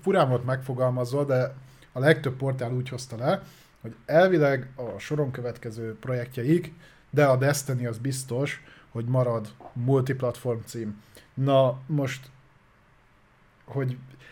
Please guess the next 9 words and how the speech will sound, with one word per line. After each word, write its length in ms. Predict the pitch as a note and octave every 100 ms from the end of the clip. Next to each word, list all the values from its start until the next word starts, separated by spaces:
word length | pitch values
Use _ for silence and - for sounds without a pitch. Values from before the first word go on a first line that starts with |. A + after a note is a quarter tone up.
| - - - _ _
itt 260 | F#3 F#3
a 60 | E3
multiplatformot 880 | E3 A#3+ G#3 F3 E3 - D#3 D3 D3
ők 160 | D3 E3
úgy 160 | E3
értik, 380 | D3+ C3 D3+ C#3+
hogy, 360 | - C3+ B2+ C3
ö, 180 | B2+ B2 -
a, 80 | -